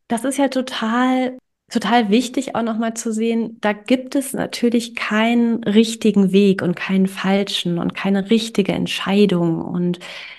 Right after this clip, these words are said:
wenn du sie liebst und, äh, dann mach das oder, oder eben andersrum und du musst oder das muss alles übereinstimmen oder das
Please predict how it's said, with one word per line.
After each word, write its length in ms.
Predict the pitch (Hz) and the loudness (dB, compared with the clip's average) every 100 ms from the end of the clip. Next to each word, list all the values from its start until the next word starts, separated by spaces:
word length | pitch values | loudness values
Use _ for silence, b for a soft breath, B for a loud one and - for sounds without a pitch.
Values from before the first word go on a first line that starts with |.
| B | B
wenn 440 | - 185 208 208 208 | -4 4 6 8 8
du 240 | 196 190 | 6 4
sie 180 | 185 196 | 4 4
liebst 540 | 185 190 196 196 - | 4 4 2 0 -6
und, 340 | - 190 175 - - | -4 -2 -2 -6 -14
äh, 400 | - - - - - 50 - | -12 -10 -10 -12 -16 -16 -12
dann 680 | - 196 196 190 190 185 - - | -6 -2 2 4 2 0 -6 -8
mach 300 | 190 190 190 | -4 -4 -4
das 540 | - 190 196 190 - - - | 0 2 2 -2 -10 -8 -2
oder, 640 | 170 175 175 170 - - - | 0 2 2 0 0 -8 -10
oder 320 | - 175 170 | -4 0 2
eben 180 | 170 180 | 2 2
andersrum 840 | 175 202 196 170 - 175 175 175 | 2 2 2 -2 -6 -6 -2 -2
und 240 | 170 175 175 | -2 -4 -2
du 60 | 180 | 0
musst 400 | 196 208 190 - | 2 2 -2 -4
oder 220 | 185 170 | -4 -2
das 160 | 180 | 0
muss 280 | 214 226 226 | 4 4 2
alles 280 | - 208 196 | -2 -2 0
übereinstimmen 840 | 196 190 190 202 196 - 185 175 | -2 0 0 0 0 -2 -4 -2
oder 200 | 175 185 190 B B B B B _ - | -2 -4 -4 B B B B B _ -8
das 340 | 226 - - | -4 -4 -8